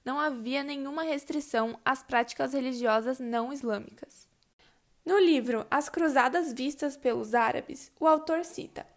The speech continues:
"Dois dias depois de cessada a chacina, não havia mais um só muçulmano do lado de dentro das cidades.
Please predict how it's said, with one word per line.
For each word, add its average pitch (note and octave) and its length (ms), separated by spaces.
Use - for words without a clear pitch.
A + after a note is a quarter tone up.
"Dois F4+ 380
dias C4 260
depois A#3 600
de A3+ 120
cessada C4 500
a G4 40
chacina, A3+ 580
não D4 200
havia D#4 320
mais D4+ 240
um F4 140
só D4 220
muçulmano B3+ 640
do C4 180
lado B3+ 260
de B3+ 80
dentro A3+ 300
das B3 140
cidades. - 500